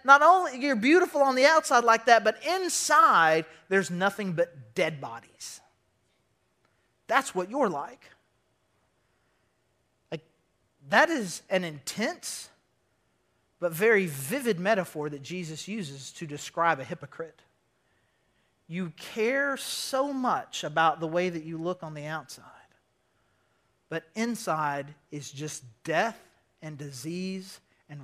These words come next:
rottenness. And so, you think about what it is that God is calling us to. He's calling us not to be hy-, hypocrites, but people who are full of integrity.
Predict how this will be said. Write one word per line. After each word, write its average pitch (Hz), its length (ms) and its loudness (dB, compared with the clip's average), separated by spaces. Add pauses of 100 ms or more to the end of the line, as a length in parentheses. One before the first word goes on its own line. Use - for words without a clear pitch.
(140)
rottenness. 135 960 -6 (2750)
And 185 120 -8
so, 233 420 2 (1000)
you 180 140 -12
think - 280 -8
about 180 380 4 (260)
what 208 200 4
it 240 140 -4
is 185 160 2
that 170 100 -10
God 170 240 2
is - 80 -12
calling 214 400 -6
us - 120 -14
to. 156 120 -12
He's 233 100 -10
calling 214 180 -2
us 185 100 -6
not 202 140 0
to - 40 -12
be 180 140 -8
hy-, 165 100 -10 (320)
hypocrites, - 680 -10 (540)
but 214 120 -12
people 233 260 -2
who 214 140 2
are 220 80 4
full 180 240 -2
of 175 80 -4
integrity. 196 560 0